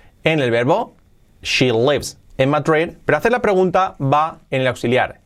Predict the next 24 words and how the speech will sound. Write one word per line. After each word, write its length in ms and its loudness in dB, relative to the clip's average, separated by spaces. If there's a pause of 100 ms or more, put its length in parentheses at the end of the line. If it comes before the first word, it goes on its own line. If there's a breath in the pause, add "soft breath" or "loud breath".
(100)
en 100 -8
tercera 260 -2
persona, 340 -2
does. 460 -4
Encima 260 -2
no 100 -2
es 140 -2
does, 420 0
que 100 -2
sería 240 0
añadir 320 0
una 140 0
S, 220 -4
es 160 0
irregular, 440 0
does. 380 -4 (460 soft breath)
"Does 420 0 (160)
she?". 460 -2 (460 soft breath)
Y 100 4
luego 160 2
ya 80 2
el 60 2
verbo 240 0
principal 560 0